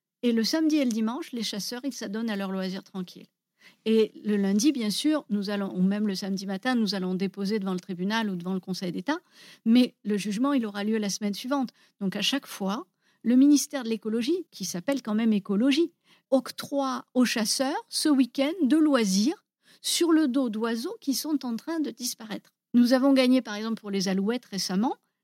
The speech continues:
Les alouettes, certaines alouettes sont en train de disparaître. Donc, c'est le ministère de l'Écologie qui fait ça.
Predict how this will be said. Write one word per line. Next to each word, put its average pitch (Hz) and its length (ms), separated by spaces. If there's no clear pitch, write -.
Les 214 240
alouettes, 233 340
certaines 220 420
alouettes 202 320
sont 220 260
en 208 120
train 370 200
de 254 100
disparaître. 208 600
Donc, 233 200
c'est - 180
le 214 80
ministère 240 380
de 311 40
l'Écologie 254 480
qui 220 140
fait 180 160
ça. 180 200